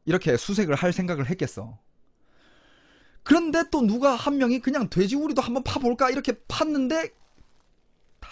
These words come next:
수색을 한 결과 그 돼지우리 그 터에 바로 한 이 미터 넓이와 일점오 미터 정도의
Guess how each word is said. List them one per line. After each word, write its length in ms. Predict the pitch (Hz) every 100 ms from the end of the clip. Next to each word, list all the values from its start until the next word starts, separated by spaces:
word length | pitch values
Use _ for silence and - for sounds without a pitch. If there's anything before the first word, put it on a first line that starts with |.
| -
수색을 400 | - - 277 240
한 100 | 233
결과 480 | 214 120 120 147 113 - _ _ _ - - - - - - -
그 280 | - 294 -
돼지우리 960 | 151 185 320 311 392 294 185 165 101 - - - - - - -
그 240 | - - 240
터에 560 | - 311 233 233 104 - - - - - - -
바로 460 | - 160 262 359 -
한 280 | - 233 208 -
이 320 | 143 139 214 277
미터 340 | 285 - 196
넓이와 600 | 151 151 131 113 123 233 - _ _ - - 135
일점오 680 | 269 320 - 320 180 135 240
미터 320 | 339 339 -
정도의 580 | 190 156 135 139 208 311